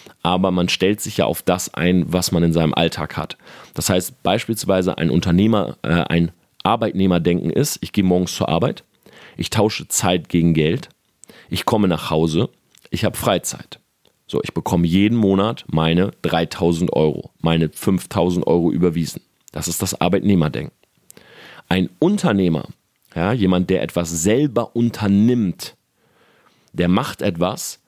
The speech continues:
und da ist eben keiner, der sagt, „Oh, schön, dass du's gemacht hast“, und den Kö-, äh, das Köpfchen streichelt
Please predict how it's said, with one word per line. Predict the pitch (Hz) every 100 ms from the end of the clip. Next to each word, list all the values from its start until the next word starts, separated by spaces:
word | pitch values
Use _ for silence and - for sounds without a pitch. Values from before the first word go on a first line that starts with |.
| _ _ _ _ _
und | 101
da | -
ist | - 147 - -
eben | 104 95
keiner, | - - 98 95
der | 90
sagt, | 87 98 -
„Oh, | 196
schön, | 165 - 156
dass | 127
du's | - 101 -
gemacht | 107 127 -
hast“, | 117 -
und | 92
den | 92 92
Kö-, | -
äh, | -
das | 90 -
Köpfchen | 135 - 95
streichelt | - 76 78 92 143